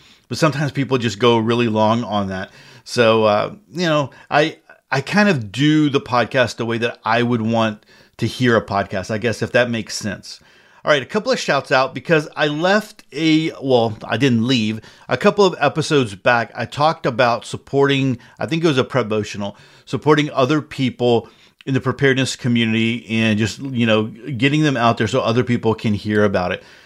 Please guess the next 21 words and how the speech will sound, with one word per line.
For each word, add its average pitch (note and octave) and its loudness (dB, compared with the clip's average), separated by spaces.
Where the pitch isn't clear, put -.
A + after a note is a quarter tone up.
So C#3 2
I C3+ 0
received E3 -2
a D3 0
couple D3 -2
of A#2+ 2
emails B2 2
recently. A2 -4
The C3 0
first F3+ 2
one G3+ 2
was E3+ 0
from C3+ -4
Brad, A2 0
and C3 2
he D3+ 0
was E3+ 2
pointing C#3+ 0
out B2+ 2
Susanna C3 0
Sherman A#2+ -2